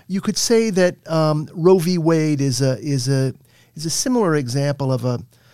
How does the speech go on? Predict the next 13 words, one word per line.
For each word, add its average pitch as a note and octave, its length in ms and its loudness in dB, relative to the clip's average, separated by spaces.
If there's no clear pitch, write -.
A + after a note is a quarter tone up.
of C#3 180 -6
something G3 360 -2
that D#3 180 -6
took - 160 -6
on F3 160 -6
the D3 80 -4
force F3+ 400 -2
of B2 100 -6
law G#2 380 -6
without D3+ 260 0
having D3+ 300 -2
ever D#3 160 -2
been C#3 400 -2